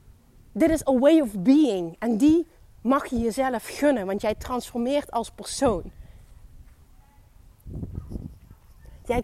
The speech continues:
kunt dit bereiken. Ja, het lukt wel. Het antwoord op alles is ja. Ik heb H S P, werkt het dan wel? Ja. Ik heb een trage schildklier, werkt het dan wel? Ja. Ik heb darmklachten, werkt het dan wel? Ja. Ik, ik heb mensen, en ik ga nu eventjes, ehm,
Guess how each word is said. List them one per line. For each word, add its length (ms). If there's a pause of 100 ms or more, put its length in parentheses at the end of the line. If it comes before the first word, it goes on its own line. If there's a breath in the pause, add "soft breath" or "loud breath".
kunt 420
dit 480
bereiken. 560 (220 soft breath)
Ja, 360
het 140
lukt 240
wel. 320 (460 soft breath)
Het 140
antwoord 320
op 160
alles 280
is 140
ja. 280
Ik 120
heb 120
H 140
S 100
P, 60 (260)
werkt 220
het 80
dan 140
wel? 260
Ja. 360 (280 soft breath)
Ik 120
heb 80
een 60
trage 280
schildklier, 360
werkt 220
het 100
dan 120
wel? 240
Ja. 480 (220 soft breath)
Ik 120
heb 140
darmklachten, 560
werkt 240
het 100
dan 120
wel? 260
Ja. 460 (760 soft breath)
Ik, 160 (640 loud breath)
ik 120
heb 140
mensen, 360
en 60
ik 80
ga 140
nu 140
eventjes, 460 (280)
ehm, 300